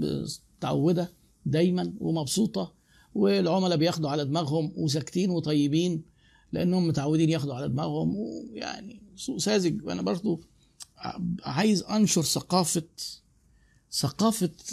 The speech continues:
حقوق العميل. احنا كعملاء لازم نعرف حقوقنا.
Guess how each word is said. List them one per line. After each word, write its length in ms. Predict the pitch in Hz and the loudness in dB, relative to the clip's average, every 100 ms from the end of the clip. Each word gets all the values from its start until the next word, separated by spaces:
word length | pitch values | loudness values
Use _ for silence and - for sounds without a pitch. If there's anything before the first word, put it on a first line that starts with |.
| - _ _ _ _ _ - | -16 _ _ _ _ _ -16
حقوق 360 | - - 214 | -6 0 0
العميل. 640 | 180 139 135 165 175 127 - _ _ _ _ - - _ - | 0 -2 0 0 2 0 -6 _ _ _ _ -20 -20 _ 0
احنا 220 | 214 196 | 2 2
كعملاء 380 | 185 156 220 202 | 2 4 6 6
لازم 260 | 185 190 175 | 4 2 0
نعرف 280 | 208 190 - | 0 -2 -4
حقوقنا. 380 | - 101 - | -4 -4 -6